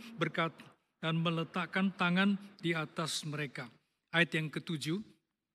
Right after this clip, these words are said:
firman Allah makin tersebar dan jumlah murid di Yerusalem makin bertambah banyak. Juga sejumlah besar imam menyerahkan diri dan percaya.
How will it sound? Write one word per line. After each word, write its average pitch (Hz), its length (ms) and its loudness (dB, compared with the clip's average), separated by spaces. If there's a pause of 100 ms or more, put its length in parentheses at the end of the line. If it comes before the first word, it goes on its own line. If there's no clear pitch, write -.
(380)
firman 262 560 6
Allah 190 480 4 (320)
makin 202 560 6
tersebar 170 560 0 (320)
dan 175 320 8
jumlah 262 480 6
murid 226 400 8
di 175 240 4
Yerusalem 165 640 4 (240)
makin 196 480 6
bertambah 202 480 4
banyak. 156 400 2 (480)
Juga 170 320 4
sejumlah 240 800 4
besar 175 560 0
imam 170 400 2 (320)
menyerahkan 160 640 2
diri 180 400 6 (320)
dan 151 240 2
percaya. 139 560 -6